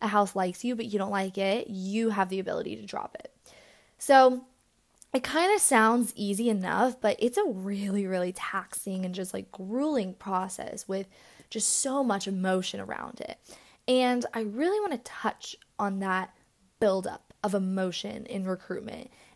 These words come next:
and how it can just make us feel like Greek life is the entire, you know, like, premise of the world, because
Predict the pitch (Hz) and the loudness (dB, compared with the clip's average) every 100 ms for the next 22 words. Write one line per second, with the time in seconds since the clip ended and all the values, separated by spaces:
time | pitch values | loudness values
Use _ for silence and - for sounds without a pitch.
0 | - 214 202 202 - - 208 220 - 254 | -2 0 0 -2 -6 -4 0 0 0 -4
1 | 262 208 185 185 190 233 220 - 190 196 | -2 -2 -2 -2 -2 0 -2 -4 -10 -6
2 | 196 269 - - _ - 214 190 - - | -4 -6 -8 -20 _ -4 -2 -2 -8 -14
3 | 196 185 185 185 254 311 311 - 214 208 | -10 -4 -4 0 2 2 2 2 2 2
4 | - - _ - 214 208 190 - - 202 | -2 -8 _ -4 -2 -2 -4 -8 -6 -2
5 | 190 196 202 208 - _ _ _ 202 190 | 0 0 0 -4 -10 _ _ _ -8 -8
6 | 208 - - - _ _ _ _ - - | -8 -8 -10 -10 _ _ _ _ -16 -6
7 | 202 196 185 208 190 - 190 - _ _ | 0 2 2 -2 -6 -6 -8 -8 _ _
8 | 196 180 185 170 180 110 - - - 202 | -6 0 0 0 -2 -2 -8 -12 -14 -4
9 | 220 208 214 190 185 185 | -2 0 0 2 0 -4